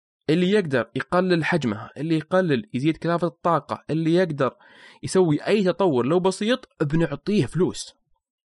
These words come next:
فهذا الشيء يعني سبب، آه، تطور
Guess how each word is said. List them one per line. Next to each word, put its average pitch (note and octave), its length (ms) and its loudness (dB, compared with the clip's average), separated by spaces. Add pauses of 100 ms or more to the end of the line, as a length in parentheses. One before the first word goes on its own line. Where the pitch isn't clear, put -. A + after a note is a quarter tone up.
(1040)
فهذا D3+ 300 0
الشيء D#3+ 540 -4
يعني A2 760 -4 (460)
سبب، D3 480 -4 (520)
آه، G#2+ 580 -6
تطور D3 680 -2